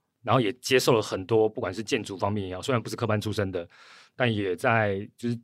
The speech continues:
多次的出差，也刚好见到几位建筑家，甚至那时候深泽直人来台湾的时候，也有幸将他的地陪帮他做翻译等等之类。其实在无印良品真的有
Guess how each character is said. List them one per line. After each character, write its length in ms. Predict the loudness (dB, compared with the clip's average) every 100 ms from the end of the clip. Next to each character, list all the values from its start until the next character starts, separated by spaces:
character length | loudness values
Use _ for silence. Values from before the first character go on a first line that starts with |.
| _
多 160 | 0 2
次 160 | 2
的 60 | 2
出 180 | 2 2
差， 400 | 2 2 0 -4
也 180 | -6 -6
刚 140 | -2 0
好 160 | 0 -2 _
见 160 | -4
到 160 | 0 0
几 140 | 0
位 100 | -2
建 180 | 0 -2
筑 140 | -6 -10
家， 340 | -6 -6 -6 -12 _ _
甚 160 | -6 -2
至 140 | 2
那 100 | 2
时 120 | 2
候 60 | 2
深 140 | 4
泽 80 | 2
直 140 | 2
人 80 | -2
来 100 | -4
台 140 | -2 -2
湾 120 | -2
的 80 | -2
时 180 | -4
候， 100 | -4
也 140 | -2 -2
有 160 | 0
幸 200 | -2 -4
将 200 | -4 -2
他 100 | 0
的 80 | 0
地 180 | -2 -6
陪 220 | -6 -6
帮 140 | -2 -2
他 100 | 0
做 160 | -2
翻 200 | -2 -4
译 100 | -4
等 160 | -6 -8
等 140 | -8
之 120 | -8
类。 180 | -6 -6
其 160 | -6 -4
实 80 | -2
在 260 | 0 0 -2 _
无 100 | 0
印 60 | 2
良 100 | 2
品 100 | 2
真 140 | 4
的 100 | 4
有 240 | 2 -2